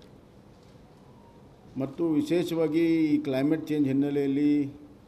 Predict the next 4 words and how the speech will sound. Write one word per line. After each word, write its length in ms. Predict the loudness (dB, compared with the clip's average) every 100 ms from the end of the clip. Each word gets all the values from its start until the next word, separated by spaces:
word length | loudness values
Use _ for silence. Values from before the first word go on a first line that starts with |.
| -20 -20 -6
ರಿನವಲ್-, 920 | 0 2 4 4 4 2 0 -2 0
renewable 560 | 2 4 4 4 4 2
energy 720 | 0 2 2 0 0 0 -4 -14 -20 -20 -20 -20 -20 -20 -20 -20 -20 -20 -20 -20 -20 -20 -14 -8
ಬಗ್ಗೆ 560 | -4 0 0 -2 -8